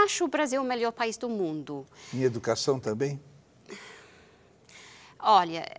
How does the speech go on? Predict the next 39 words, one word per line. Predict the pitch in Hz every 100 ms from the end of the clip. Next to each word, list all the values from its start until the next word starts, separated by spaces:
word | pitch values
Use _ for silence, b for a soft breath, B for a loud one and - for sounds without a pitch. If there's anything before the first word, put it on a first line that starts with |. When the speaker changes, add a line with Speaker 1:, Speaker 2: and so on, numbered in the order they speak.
| -
Speaker 1:
eu | 202
sei | 196 240 254
que | 294
a, | 247
aqui | - 220 - 277 247
as | - 370
minhas | 392 392 -
filhas, | 220 208
por | 202
exemplo, | 190 185
têm | 202 196
a |
metade | 208 202 240 240 240
de | 220
horas | 214 196 196 196
por | - 220 226
dia | 185 170 190 208
de | 185 196
escola | - 175 175
que | 180
de | 170 180
que | 202
qualquer | 180 - 202 196 - - 220
criança | 226 185 185 180 190
na |
Europa. | 190 185 151 147 156
Lá | 175 208
você | 180 -
entra | 175 170
às | 165
oito | 170 170
da | 208
manhã | 233 208 185 165
e | 180
sai | - 175
às | 170
quatro | - 165 165
da | 165 170
tarde. | - 147 135 147